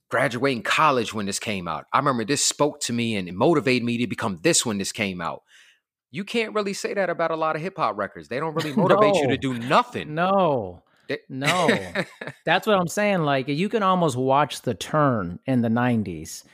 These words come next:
Speaker 1: Yeah.
Speaker 2: Like, you, when you had, like, you know, Tupac, love, people love Pac, but, you know, Pac would not have been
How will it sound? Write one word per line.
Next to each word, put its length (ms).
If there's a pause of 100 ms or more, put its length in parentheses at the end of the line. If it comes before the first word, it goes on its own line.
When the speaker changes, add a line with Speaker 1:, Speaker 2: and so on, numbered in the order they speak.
(100)
Speaker 1:
Yeah. 240 (200)
Speaker 2:
Like, 360
you, 180
when 140
you 120
had, 340
like, 420 (180)
you 100
know, 160
Tupac, 580
love, 260
people 240
love 300
Pac, 340
but, 160
you 80
know, 200
Pac 580 (460)
would 160
not 240
have 160
been 440